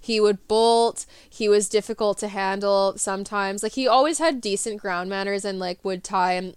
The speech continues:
all that jazz, and he was really good about that stuff. But under saddle, he's very spooky and bolty and would get, like, strong sometimes. And it was just very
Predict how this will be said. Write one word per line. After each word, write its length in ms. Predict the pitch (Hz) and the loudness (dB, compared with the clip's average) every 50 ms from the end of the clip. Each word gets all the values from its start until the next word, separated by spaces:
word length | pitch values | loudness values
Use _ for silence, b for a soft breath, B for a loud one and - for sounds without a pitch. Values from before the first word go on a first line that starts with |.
| - 190 | -6 -2
all 120 | 190 185 | -2 0
that 160 | 190 190 180 - | 0 0 -2 -2
jazz, 300 | 202 190 185 185 185 190 | 0 0 0 0 0 -2
and 80 | 196 | -4
he 100 | 202 208 | -4 -2
was 180 | 190 185 - - | -2 -2 -2 -4
really 200 | 190 190 190 185 | -4 -2 -2 -4
good 160 | 190 190 185 | -2 -2 -2
about 200 | 190 180 180 175 | -2 -2 -4 -4
that 240 | - 156 160 151 - | -4 -4 -4 -4 -4
stuff. 200 | - 202 202 196 B B B B | -4 -4 -4 -4 B B B B
But 140 | B 240 240 | B 4 6
under 180 | 240 254 269 262 | 6 6 4 2
saddle, 280 | - 254 233 233 233 | 4 4 6 6 6
he's 180 | 233 240 214 202 | 4 2 0 0
very 240 | 214 208 214 208 214 | 0 2 4 4 2
spooky 500 | - - - 208 196 - - 214 202 202 | 2 0 -2 -2 -4 -2 -2 -2 -2 -2
and 100 | 202 185 | -2 -2
bolty 400 | 190 180 180 185 - 220 208 190 | 0 0 0 -2 -2 -4 -4 -4
and 120 | 190 190 | -2 -4
would 100 | 190 185 | -4 -4
get, 160 | - 180 180 | -2 -2 -2
like, 160 | - 180 180 | -2 -4 -4
strong 500 | - - - - 196 185 180 180 180 185 | -4 -4 -4 -4 -4 -2 -2 -4 -4 -4
sometimes. 600 | 185 - 208 196 196 - 208 202 202 208 208 - B B B B B B | -6 -6 -6 -6 -8 -6 -4 -4 -4 -4 -6 -8 B B B B B B
And 460 | - 202 214 214 214 208 202 202 185 - _ _ | 2 4 6 6 6 6 4 4 0 -4 _ _
it 120 | - 220 208 | 6 6 8
was 220 | 220 220 208 - | 8 8 6 4
just 220 | - 233 226 - - | 0 0 -2 -2 0
very 540 | 190 214 214 214 214 214 214 214 208 196 | 2 2 4 4 6 6 6 6 4 4